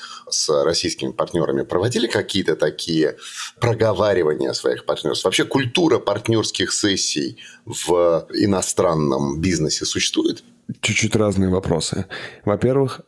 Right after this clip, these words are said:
Speaker 2: партнёрские сессии в иностранном бизнесе, они существуют как форма культуры как раз. Ну, например, у меня есть коллега, которая обучалась у меня на курсе, она архитектор бизнес-партнёрств, она живёт в Лондоне. И она говорит:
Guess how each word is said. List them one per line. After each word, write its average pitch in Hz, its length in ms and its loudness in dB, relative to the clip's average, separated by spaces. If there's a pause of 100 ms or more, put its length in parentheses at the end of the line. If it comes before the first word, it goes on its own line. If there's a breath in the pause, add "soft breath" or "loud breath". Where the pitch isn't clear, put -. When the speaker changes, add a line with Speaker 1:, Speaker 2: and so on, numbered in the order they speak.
Speaker 2:
партнёрские 113 560 2
сессии 120 380 0
в 95 120 2
иностранном 107 580 2
бизнесе, 95 800 0 (100)
они 104 420 2 (120)
существуют 110 1000 2
как - 300 0
форма 110 500 2
культуры 113 640 2
как 104 260 -2
раз. - 380 0
Ну, 101 220 2
например, 98 480 4
у 82 80 2
меня 98 180 4
есть 101 280 2 (440 loud breath)
коллега, 104 420 4
которая 95 400 2
обучалась 92 520 2
у 90 40 2
меня 95 140 2
на 87 120 2
курсе, 98 360 2
она 95 320 2
архитектор 87 500 -2
бизнес-партнёрств, 90 840 0 (240 loud breath)
она 104 220 2
живёт 101 260 2
в 90 100 2
Лондоне. 95 600 0 (280 soft breath)
И 107 120 4
она 107 160 4
говорит: 110 420 4